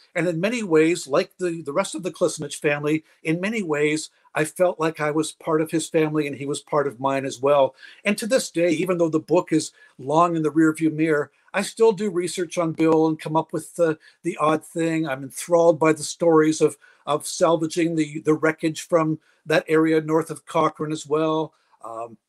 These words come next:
it, it just, so many stories have come out, meeting new people, or because my name is attached to, uh, to Bill quite often, wouldn't say often, but probably ten, eleven times a year, I'll get an email from somebody who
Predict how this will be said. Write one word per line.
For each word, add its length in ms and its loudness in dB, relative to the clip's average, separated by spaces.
it, 160 -12
it 320 -8
just, 320 -6
so 280 4
many 200 2
stories 460 4
have 120 -12
come 160 -4
out, 240 2
meeting 320 -2
new 140 0
people, 560 0
or 160 6
because 340 0
my 140 2
name 260 0
is 120 -4
attached 480 -2
to, 300 4
uh, 100 2
to 80 -4
Bill 340 2
quite 220 -2
often, 460 0
wouldn't 200 -10
say 220 -6
often, 380 -2
but 140 -10
probably 400 -2
ten, 260 -2
eleven 340 -2
times 380 -4
a 80 -10
year, 340 0
I'll 80 0
get 160 0
an 180 -4
email 360 0
from 200 -10
somebody 400 -2
who 300 -2